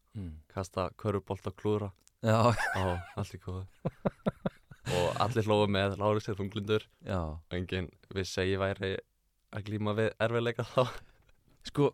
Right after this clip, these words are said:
Speaker 1: og það er líka svo áhugavert, af því að ég sagði þér áðan, ég fór náttúrulega í gegnum TikTokið þitt og hérna skoðaði alls konar vídeó og bara,
Speaker 2: Já.
Speaker 1: þú veist, ég reyndar líka, ég reyndi að googla þig, ég googlaði nafnið þitt.
Speaker 2: Kemur ekkert upp.
Speaker 1: Það kemur ekkert
Speaker 2: Nei,
Speaker 1: upp.
Speaker 2: það er, það er málið.
Speaker 1: Ha? Það kemur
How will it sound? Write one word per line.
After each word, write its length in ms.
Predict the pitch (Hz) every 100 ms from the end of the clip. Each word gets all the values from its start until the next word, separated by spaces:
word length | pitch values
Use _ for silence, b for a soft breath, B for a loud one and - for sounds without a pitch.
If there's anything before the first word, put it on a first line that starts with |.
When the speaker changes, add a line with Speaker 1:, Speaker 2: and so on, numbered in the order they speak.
| -
Speaker 1:
og 80 | 127
það 280 | - 160 190
er 60 |
líka 140 | 190 170
svo 100 | 175
áhugavert, 340 | 143 104 90
af 80 | 113
því 100 | 123 131
að 60 | - -
ég 120 | 131
sagði 200 | 151 147
þér 80 | 123
áðan, 200 | 87 82 - 123
ég 160 | 127
fór 180 | 123 143
náttúrulega 220 | 139 131
í 20 | 123
gegnum 280 | 127 117
TikTokið 500 | - 104 - 87 90 85
þitt 160 | -
og 140 | 101 101
hérna 180 | 113 113
skoðaði 420 | - 127 120 110
alls 120 | 107
konar 220 | 110 101
vídeó 300 | 92 - 90 87
og 140 | 90 87 -
bara, 160 | 92
Speaker 2:
Já. 80 | 92 113 -
Speaker 1:
þú 80 | 98
veist, 140 | -
ég 160 | 135 135
reyndar 400 | 147 175 - 131 -
líka, 440 | 135 208 160 120
ég 180 | 123 127
reyndi 220 | 160 -
að 60 | 151
googla 400 | 269 - 139 90
þig, 140 | 78 - _ _
ég 180 | 131 131
googlaði 400 | 123 113 233 208
nafnið 360 | 220 - 87 92
þitt. 180 | - - -
Speaker 2:
Kemur 240 | 98 92
ekkert 160 | 90 87
upp. 80 | -
Speaker 1:
Það 120 | 147
kemur 260 | 233 262 247
ekkert 460 | 285 - 233 -
Speaker 2:
Nei, 100 | 294
Speaker 1:
upp. 100 | 262
Speaker 2:
það 220 | 143 139
er, 80 | 135 147 143
það 200 | 175 160
er 80 | 147
málið. 540 | 151 151 139 - 226 -
Speaker 1:
Ha? 160 | 233 262 90 -
Það 140 | 151
kemur 260 | 180 170